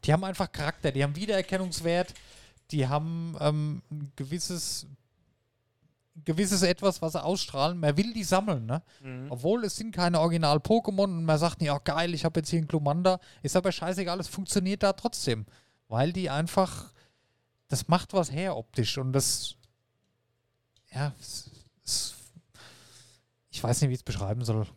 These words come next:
Speaker 1: Keine Ahnung. Das ist einfach gut gemacht.
Speaker 2: Ja, und, ähm, die haben, finde ich, noch mehr Charakter wie bei Pokémon,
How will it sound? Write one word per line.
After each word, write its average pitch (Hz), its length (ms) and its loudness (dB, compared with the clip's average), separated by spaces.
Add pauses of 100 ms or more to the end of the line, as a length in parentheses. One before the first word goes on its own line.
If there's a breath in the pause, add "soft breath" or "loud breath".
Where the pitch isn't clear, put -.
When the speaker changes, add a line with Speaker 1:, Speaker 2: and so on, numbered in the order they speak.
(140)
Speaker 1:
Keine 120 320 -4
Ahnung. 104 220 -8 (100)
Das - 420 -12
ist - 160 -2
einfach 139 340 0
gut 131 220 0
gemacht. - 480 -10 (280)
Speaker 2:
Ja, 123 340 2
und, 120 480 -6
ähm, 131 400 -6
die 131 100 0
haben, 160 200 -2 (300)
finde 160 280 -4
ich, - 120 -2
noch 151 120 -8
mehr 147 340 -4
Charakter 143 560 -4
wie 139 80 -8
bei 127 80 -4
Pokémon, 160 580 -6